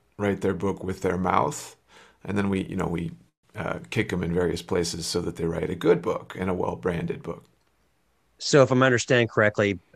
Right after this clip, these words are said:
Speaker 2: they're most likely verbally dictating, speaking it out. Is that what you mean by that? Or
Speaker 1: Almost.
Speaker 2: help explain that a little
Speaker 1: Almost.
Speaker 2: bit more.
Speaker 1: Dictating is such a horrible word. So my father's a, a doctor, a medical doctor. So growing up, it was always like,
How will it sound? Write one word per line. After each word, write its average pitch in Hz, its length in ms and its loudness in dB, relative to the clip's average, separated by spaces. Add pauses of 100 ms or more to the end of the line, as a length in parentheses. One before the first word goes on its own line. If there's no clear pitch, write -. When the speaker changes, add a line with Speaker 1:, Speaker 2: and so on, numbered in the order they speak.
(240)
Speaker 2:
they're 117 220 0
most 117 440 -2
likely 107 320 0
verbally 101 460 0
dictating, 95 800 -2 (400)
speaking - 460 2
it 104 80 6
out. 110 380 4
Is 107 140 -2
that 113 120 4
what 117 100 0
you 113 60 0
mean 113 160 0
by 113 140 4
that? 117 280 4 (300)
Or 101 460 0
Speaker 1:
Almost. 120 200 6
Speaker 2:
help 117 260 2
explain 120 380 4
that 104 120 6
a - 20 6
little 95 80 4
Speaker 1:
Almost. 92 100 2
Speaker 2:
bit 90 60 -4
more. 85 200 -4 (340)
Speaker 1:
Dictating 123 640 6
is 101 120 0
such - 280 -2
a 113 80 4
horrible 123 460 6
word. 113 180 6
So 131 100 -2
my 123 160 2
father's 135 460 6
a, 101 300 4
a 107 80 -2
doctor, 101 720 0
a 98 240 -2
medical 107 420 0
doctor. 90 420 2
So 131 160 0
growing 123 340 6
up, 120 160 6
it 107 60 2
was 104 120 4
always 107 280 6
like, 98 260 0